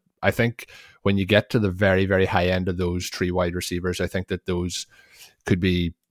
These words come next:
changed depending on personal <laughs> opinion, I guess, as well. So, uh, I think, I think we're still in for a, a big season the rest of the way from, from A J Brown.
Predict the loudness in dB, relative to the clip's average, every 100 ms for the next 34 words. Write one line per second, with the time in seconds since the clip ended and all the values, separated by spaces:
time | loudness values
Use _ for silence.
0 | -6 2 4 4 -2 -4 -4 -4 -4 -6
1 | -6 0 0 0 -2 -2 0 0 0 -2
2 | 0 0 -2 -4 -4 0 0 0 -2 -4
3 | -10 -8 -4 0 2 2 0 -2 -4 -2
4 | 0 -2 -2 0 0 2 2 4 2 -2
5 | -4 0 2 0 -2 -4 0 0 0 0
6 | 0 -2 -2 -2 -2 -2 -4 -4 -4 -2
7 | -2 0 0 2 2 2